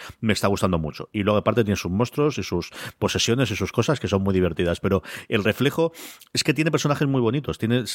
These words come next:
tenía el grupo de, de los chavales, tenía a Eleven, evidentemente a él, y luego creo que se han rodeado de un conjunto de, de personajes alrededor. La incorporación de Max en la segunda temporada yo creo que fue brillante, creo que fue un, un personaje maravilloso.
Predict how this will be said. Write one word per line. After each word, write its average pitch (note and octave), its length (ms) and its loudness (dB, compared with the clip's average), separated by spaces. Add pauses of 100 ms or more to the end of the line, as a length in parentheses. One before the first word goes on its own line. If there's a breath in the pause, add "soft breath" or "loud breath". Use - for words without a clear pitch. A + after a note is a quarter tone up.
tenía A#2+ 320 2
el B2 180 0
grupo B2+ 300 0
de, C3+ 140 2
de B2 100 0
los B2 80 0
chavales, B2+ 380 0
tenía A2 480 0 (220 loud breath)
a G#2 140 0
Eleven, A#2 380 2
evidentemente A2 840 0
a G#2+ 80 2
él, C#3+ 160 0 (220 loud breath)
y G#2+ 120 0
luego A#2+ 220 2
creo E3 120 0
que D#3+ 80 2
se E3 100 0
han D#3 60 0
rodeado C#3+ 340 2
de C3+ 60 2
un C3+ 80 4
conjunto C3 380 2
de, A#2+ 140 2
de A#2 100 2
personajes A2+ 500 0
alrededor. A2 400 2
La G#2+ 120 0
incorporación F2+ 460 0
de B2 80 2
Max A#2 260 0
en A2 60 0
la G#2 60 2
segunda A2 200 0
temporada G#2 320 0
yo G#2 120 0
creo G#2 120 0
que - 40 -16
fue G#2+ 100 2
brillante, G2 500 -2 (260 loud breath)
creo G2+ 140 2
que F#2 80 4
fue G2+ 260 2
un, G2+ 220 -2
un G2 100 -2
personaje G2+ 380 -2
maravilloso. G2 580 2